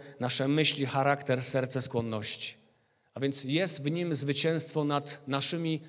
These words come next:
fizycznymi, psychicznymi i duchowymi słabościami. W Nim jest nam dane zwycięstwo. I gdy On żyje w nas,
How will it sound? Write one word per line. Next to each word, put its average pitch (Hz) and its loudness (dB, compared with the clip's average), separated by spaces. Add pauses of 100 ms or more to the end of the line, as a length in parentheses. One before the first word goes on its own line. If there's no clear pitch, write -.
(140)
fizycznymi, 165 0
psychicznymi 160 0
i 160 -2
duchowymi 170 2
słabościami. 175 0 (880)
W 127 -2
Nim 220 4
jest 196 4
nam 185 2
dane 185 4
zwycięstwo. 170 0 (380)
I 156 0
gdy 143 2
On 269 4
żyje 175 6
w 139 2
nas, 135 2